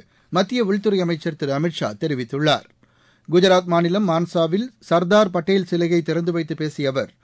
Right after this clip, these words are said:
நாடு சுதந்திரம் அடைந்த பின் தொலைநோக்கு மற்றும் துணிச்சலுடன் பல்வேறு மாகாணங்களை ஒன்றிணைத்தவர் பட்டேல் என்று குறிப்பிட்டார். விவசாயிகளின் உரிமைகளுக்காக பாடுபட்டவர் அவர் என்றும் கூறினார். தற்போது திறக்கப்பட்டுள்ள சிலை இப்பகுதியில் உள்ள மக்களுக்கு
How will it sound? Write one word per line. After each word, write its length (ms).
நாடு 360
சுதந்திரம் 500
அடைந்த 240
பின் 260
தொலைநோக்கு 540
மற்றும் 360
துணிச்சலுடன் 680
பல்வேறு 420
மாகாணங்களை 760
ஒன்றிணைத்தவர் 720
பட்டேல் 400
என்று 280
குறிப்பிட்டார். 560
விவசாயிகளின் 720
உரிமைகளுக்காக 800
பாடுபட்டவர் 680
அவர் 160
என்றும் 360
கூறினார். 540
தற்போது 420
திறக்கப்பட்டுள்ள 680
சிலை 340
இப்பகுதியில் 560
உள்ள 160
மக்களுக்கு 540